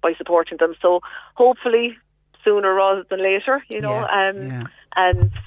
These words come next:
Speaker 1: but look, we, we just grateful for the support that people give us, um, throughout the year with them as well. So what, whatever, um, we'll just keep going.
Speaker 2: Yeah.
Speaker 1: And
Speaker 2: And your actual, and
Speaker 1: and
Speaker 2: your community centres,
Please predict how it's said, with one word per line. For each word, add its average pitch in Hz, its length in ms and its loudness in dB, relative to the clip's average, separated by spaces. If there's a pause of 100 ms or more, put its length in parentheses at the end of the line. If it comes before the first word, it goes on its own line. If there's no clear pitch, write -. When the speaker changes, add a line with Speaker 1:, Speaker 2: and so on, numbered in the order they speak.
(680)
Speaker 1:
but 175 160 0 (720)
look, 185 260 -6
we, 180 320 -4
we 180 200 -6
just 180 220 0
grateful 180 380 0
for 180 100 -2
the 170 100 -6
support 180 360 0 (560)
that 170 160 2 (200)
people 180 260 -2
give 180 180 0
us, 180 100 2 (520)
um, 160 360 2 (100)
throughout 180 320 6
the 180 60 -4
year 160 340 2 (100)
with 185 180 0
them 165 140 -2
as 160 120 0
well. 160 240 2 (120)
So 175 300 2 (580)
what, 175 240 0 (240)
whatever, 180 560 2 (220)
um, 185 400 -2 (160)
we'll 196 160 -2
just 202 160 0 (200)
keep 190 200 -4
going. 208 380 4
Speaker 2:
Yeah. 139 260 -8
Speaker 1:
And 208 260 0
Speaker 2:
And 190 180 -2
your 202 160 0
actual, 208 340 -6
and - 140 -6
Speaker 1:
and 185 80 -4
Speaker 2:
your 202 120 -6
community 214 640 -6
centres, 220 720 -6